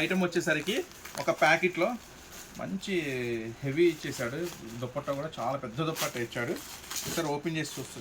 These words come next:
చూడండి, చాలా చాలా స్పెషల్గా ఉంది దుపట్టా వచ్చేసరికి. ఇది వన్ ఫోల్డ్ మొత్తం తీస్తున్నాను.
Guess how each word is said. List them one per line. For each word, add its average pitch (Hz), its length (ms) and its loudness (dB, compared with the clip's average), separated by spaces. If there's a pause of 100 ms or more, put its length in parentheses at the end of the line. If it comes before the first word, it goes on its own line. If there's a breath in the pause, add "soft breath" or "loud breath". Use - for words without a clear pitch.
చూడండి, 113 240 -8 (1600)
చాలా 156 340 6 (100)
చాలా 156 140 6 (100)
స్పెషల్గా 131 380 4
ఉంది 113 180 4
దుపట్టా 117 340 4
వచ్చేసరికి. 117 380 2 (1200)
ఇది 117 120 4 (180)
వన్ 120 180 8
ఫోల్డ్ 135 320 6 (100)
మొత్తం 127 320 2
తీస్తున్నాను. 123 440 4